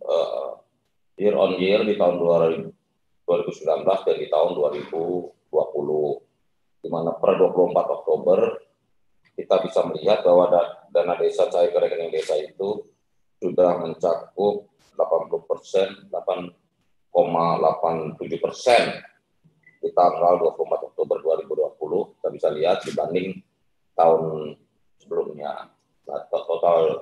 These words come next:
desa, dan desa mendapatkan pencairan, kita bisa lihat angka-angka ini laporan yang kami dapat dan persentase dari total desa sudah mencapai sembilan puluh sembilan persen koma sembilan. Tinggal hanya beberapa desa saja yang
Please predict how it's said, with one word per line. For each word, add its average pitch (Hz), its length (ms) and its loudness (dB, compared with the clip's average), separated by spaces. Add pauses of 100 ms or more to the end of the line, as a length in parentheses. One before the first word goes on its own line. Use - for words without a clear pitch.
(420)
desa, 92 720 4 (520)
dan 69 100 0
desa 80 220 0
mendapatkan 80 600 0
pencairan, 87 800 0
kita - 240 -6
bisa 78 240 -4
lihat 87 360 2 (600)
angka-angka 76 520 -2
ini 85 520 -4 (160)
laporan 82 400 0
yang 85 80 -8
kami 76 240 -6
dapat 92 480 0
dan 80 240 -2 (140)
persentase 78 500 -6
dari 80 80 0
total 78 320 -4
desa 87 240 -4
sudah - 240 -4
mencapai 76 480 -6
sembilan 73 320 -20
puluh - 160 -10
sembilan - 320 -18
persen - 320 -8 (880)
koma 85 240 -2
sembilan. 76 480 -8
Tinggal 90 320 -2
hanya 92 240 0
beberapa 87 400 0
desa 90 160 -2
saja 90 240 -4
yang 82 400 -6